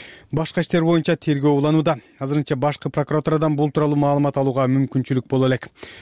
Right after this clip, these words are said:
Башкы прокуратура Алымкадыр Бейшеналиевге кылмыш жаза кодексинин коррупция беренеси менен иш козгоп, экинчи июнда кармаган. Мекеме тараткан маалыматка ылайык, эки миң жыйырманчы жылдын декабрынан эки миң жыйырма биринчи жылдын сентябрына чейин Кыргызстанга э-, эл аралык уюмдардан,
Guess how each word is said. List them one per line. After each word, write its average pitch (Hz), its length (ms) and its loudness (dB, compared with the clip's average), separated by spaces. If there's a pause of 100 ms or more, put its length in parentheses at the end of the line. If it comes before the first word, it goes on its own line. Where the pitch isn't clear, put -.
(320)
Башкы 180 300 -2
прокуратура 175 520 0
Алымкадыр 170 420 0
Бейшеналиевге 170 640 2
кылмыш 165 300 0
жаза 160 200 0
кодексинин 156 420 0
коррупция 160 380 0
беренеси 156 440 2
менен 156 260 2
иш 151 220 -2
козгоп, 156 560 -2 (380)
экинчи 156 400 0
июнда 151 400 2 (260)
кармаган. 151 420 0 (360)
Мекеме 160 260 2
тараткан 156 400 0
маалыматка 165 480 0
ылайык, 160 240 2
эки 156 220 0
миң 151 180 2
жыйырманчы 160 400 2
жылдын 147 340 0
декабрынан 151 640 0
эки 151 240 2
миң 147 140 2
жыйырма 151 240 2
биринчи 160 260 0
жылдын 143 320 0
сентябрына 160 640 0
чейин 170 240 2
Кыргызстанга 151 460 0
э-, 147 260 4
эл 156 80 4
аралык 160 240 2
уюмдардан, 156 480 0